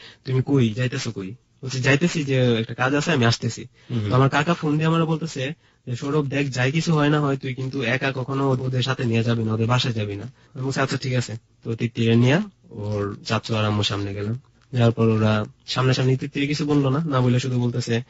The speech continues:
Speaker 1: "চল, বাসায় চল।" আর আমরা বলতেছে, "তুমিও যাও, বাসায় যাও।" বলছি, "আচ্ছা, ঠিক আছে, আপনি যান, আমি আমার ফ্যামিলির মানুষ নিয়ে তারপর আসি, একা গিয়ে আমি কি করবো?" তারপর বলছে, "আচ্ছা, ঠিক আছে, তুমি আসো।" ওরা গেল, মানে, motorcycle দিয়ে ওরা তিনজন চলে গেছে, আমি একা।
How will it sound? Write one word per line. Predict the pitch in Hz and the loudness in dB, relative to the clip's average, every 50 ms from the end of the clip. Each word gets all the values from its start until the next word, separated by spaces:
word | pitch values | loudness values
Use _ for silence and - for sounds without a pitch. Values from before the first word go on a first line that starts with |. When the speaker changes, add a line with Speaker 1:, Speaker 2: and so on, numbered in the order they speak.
| _ - | _ -10
Speaker 1:
"চল, | - 120 117 117 | -6 -4 -2 -2
বাসায় | 110 113 117 117 113 104 | 0 -2 -2 -2 -2 -4
চল।" | - 113 101 - 123 - _ _ _ _ _ _ - | -6 -8 -10 -10 -12 -14 _ _ _ _ _ _ -8
আর | 131 123 | -4 0
আমরা | 120 120 120 120 | 2 4 4 4
বলতেছে, | 113 120 117 123 117 - 117 113 113 110 110 110 - - - - _ | 4 2 0 -2 -4 -2 0 0 2 0 0 -4 -8 -16 -18 -16 _
"তুমিও | - 120 117 113 113 110 | -2 2 4 6 6 6
যাও, | 107 107 95 - - - _ _ - | 4 2 -2 -6 -8 -14 _ _ -4
বাসায় | 120 113 - 113 110 101 | -2 -2 -2 -2 -4 -6
যাও।" | 104 113 139 _ _ - - - - | -6 -8 -12 _ _ -20 -20 -20 -20
বলছি, | - _ - - | -20 _ -6 -2
"আচ্ছা, | 139 131 143 139 | -2 0 0 0
ঠিক | - 143 | 2 4
আছে, | 151 151 - 147 | 2 4 2 2
আপনি | 147 151 147 | 2 2 4
যান, | 139 160 175 180 156 | 4 6 6 6 6
আমি | 117 117 117 | 6 6 6
আমার | 117 117 117 117 | 6 4 4 2
ফ্যামিলির | - - 131 127 123 120 120 113 | 2 0 0 0 2 2 2 0
মানুষ | 117 120 120 120 - | 2 2 0 0 -2
নিয়ে | - 120 123 131 135 135 | -2 0 0 2 2 0
তারপর | 127 127 120 - 110 101 | 0 -2 -4 -4 -6 -6
আসি, | 104 104 - 117 113 | -6 -6 -6 -6 -6
একা | 110 110 117 120 | -4 -2 -2 -2
গিয়ে | 117 120 117 | 0 0 0
আমি | 110 107 101 | 0 0 -2
কি | 107 104 | -6 -8
করবো?" | - 113 98 98 - - 135 _ _ _ _ _ | -8 -8 -10 -10 -10 -14 -16 _ _ _ _ _
তারপর | - 123 117 120 | -6 -4 0 2
বলছে, | 120 117 113 - 117 | 2 2 2 0 -2
"আচ্ছা, | 113 - - | -2 -4 -4
ঠিক | - 131 139 | -4 -2 -2
আছে, | 143 139 135 123 | 0 0 -2 -2
তুমি | - 107 104 104 | -4 -4 -4 -4
আসো।" | 104 104 - - 123 - _ _ _ - | -4 -4 -4 -6 -8 -12 _ _ _ 0
ওরা | 120 113 113 | 2 4 4
গেল, | 107 107 110 101 98 104 127 _ _ _ - | 4 4 2 0 0 -2 -6 _ _ _ -12
মানে, | - 113 107 110 110 110 | -10 -8 -8 -6 -4 -2
motorcycle | 117 123 131 131 - 151 131 135 135 | 0 0 0 0 0 0 2 2 4
দিয়ে | 139 139 135 | 4 4 2
ওরা | 135 | 2
তিনজন | 147 156 151 151 147 | 2 2 2 2 2
চলে | 147 165 160 160 | 2 0 -2 -2
গেছে, | 170 175 - | -2 -2 -2
আমি | 160 120 113 113 | -2 0 0 0
একা। | 110 104 - 95 | -2 -2 -6 -12